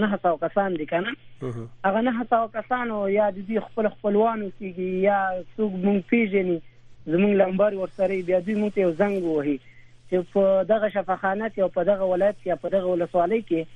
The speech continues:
Speaker 1: دغه وینه په کار ده. نو بعد د هغې نه مونږ، آه، یو همغسې کار مخ ته وړو، همغسې یو کس ګورو، پیدا کوو ورته. نو اوس وخت کې چې بیا محمد نعیم هادي صاحب چې ده، هادي صاحب، هغه یې، آه، هغه یې موږ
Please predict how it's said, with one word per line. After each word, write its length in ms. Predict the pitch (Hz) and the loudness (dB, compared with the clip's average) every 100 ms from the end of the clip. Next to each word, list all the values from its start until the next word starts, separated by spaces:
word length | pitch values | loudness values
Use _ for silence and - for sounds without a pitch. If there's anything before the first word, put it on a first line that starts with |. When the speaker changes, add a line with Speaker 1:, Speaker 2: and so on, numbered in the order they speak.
| - - - | -18 -12 2
Speaker 1:
دغه 220 | 196 190 | 2 4
وینه 240 | 190 202 | 2 0
په 160 | 185 151 | 0 -2
کار 280 | 135 175 160 | 0 0 0
ده. 160 | 135 120 - - - - - | -6 -12 -16 -20 -20 -20 -14
نو 140 | 160 170 | -8 0
بعد 240 | 196 208 | 2 2
د 60 | 190 | 2
هغې 200 | 185 208 | 0 0
نه 80 | 185 | 0
مونږ، 360 | 190 190 190 - | 0 -2 -2 0
آه، 440 | 156 151 156 156 151 - - - - - - 151 | 2 4 2 0 -2 -12 -20 -20 -20 -18 -10 -2
یو 380 | 160 151 151 - - - - - - | 2 2 0 -2 -12 -20 -20 -20 -8
همغسې 440 | 165 180 170 - 165 202 | -2 0 0 -4 0 2
کار 180 | 190 | 2
مخ 260 | 170 175 175 - | 0 -4 -4 -2
ته 100 | 156 | 0
وړو، 340 | 151 165 160 160 | 2 2 2 0
همغسې 320 | 175 170 - | 2 0 0
یو 100 | 160 | -2
کس 200 | - 185 151 | 2 0 0
ګورو، 200 | 170 180 | 0 2
پیدا 300 | 151 147 147 | 0 0 0
کوو 260 | 143 175 156 | 0 0 0
ورته. 260 | 131 143 131 - - - - | -6 -10 -12 -16 -20 -16 -2
نو 80 | 185 | 2
اوس 300 | 220 240 233 | 2 2 2
وخت 300 | 208 220 - | 2 0 -4
کې 80 | 196 | -8
چې 60 | 190 | 0
بیا 100 | 185 | 0
محمد 360 | 185 170 185 190 | 0 -2 -4 0
نعیم 240 | 185 214 | 0 2
هادي 300 | 185 180 196 214 | 2 0 -2 0
صاحب 140 | 202 - | -2 0
چې 40 | |
ده، 160 | 190 240 226 160 | 0 0 0 -2
هادي 200 | 160 180 | -4 -2
صاحب، 140 | 156 127 - - - - - 147 | -2 -2 -8 -20 -20 -20 -8 -2
هغه 200 | 165 214 | 0 2
یې، 160 | 208 202 - | 2 0 0
آه، 400 | 165 160 160 160 143 - - - 143 | 2 4 2 0 -4 -16 -20 -10 -4
هغه 120 | 160 196 | 0 2
یې 80 | 196 190 | 2 0
موږ 140 | 202 | 0